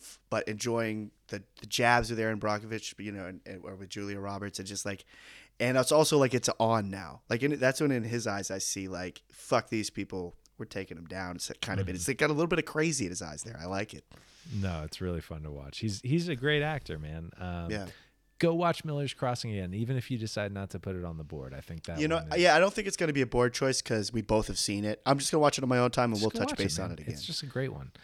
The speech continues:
Speaker 2: I mean, it's
Speaker 1: Yeah.
Speaker 2: Coen Brothers. You can't go wrong. You're, like, you're
Speaker 1: Yeah.
Speaker 2: not gonna have a bad time. You're gonna find stuff that's interesting.
Speaker 1: Yeah, yeah. So we talked about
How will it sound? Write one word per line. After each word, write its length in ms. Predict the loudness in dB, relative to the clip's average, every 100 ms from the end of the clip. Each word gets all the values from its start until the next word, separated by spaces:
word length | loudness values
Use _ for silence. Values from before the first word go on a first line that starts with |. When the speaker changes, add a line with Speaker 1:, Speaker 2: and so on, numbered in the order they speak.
| -14 -2
Speaker 2:
I 60 |
mean, 100 | -2
it's 120 | 0
Speaker 1:
Yeah. 40 | -2
Speaker 2:
Coen 220 | 0 0
Brothers. 300 | -2 -6 -6
You 80 | -8
can't 240 | -4 -4
go 100 | 0
wrong. 340 | -2 -2 -4 -8
You're, 160 | -6 -4
like, 240 | -4 -2
you're 100 | -2
Speaker 1:
Yeah. 100 | 0
Speaker 2:
not 260 | 0 -2 -4
gonna 160 | -4
have 120 | -4 -6
a 60 |
bad 400 | -8 -8 -8 -8
time. 240 | -12 -14 -14
You're 100 | -8
gonna 140 | -8
find 320 | -8 -8 -8
stuff 280 | -8 -8 -10
that's 200 | -12 -12
interesting. 560 | -14 -12 -14 -14 -16 -20 _ _ _ -8
Speaker 1:
Yeah, 220 | -6 -8 -14 _ -10
yeah. 220 | -8 -10 -14 _ _ _ _
So 140 | -8
we 140 | -6 -2
talked 260 | -4 -4
about 400 | 0 2 2 0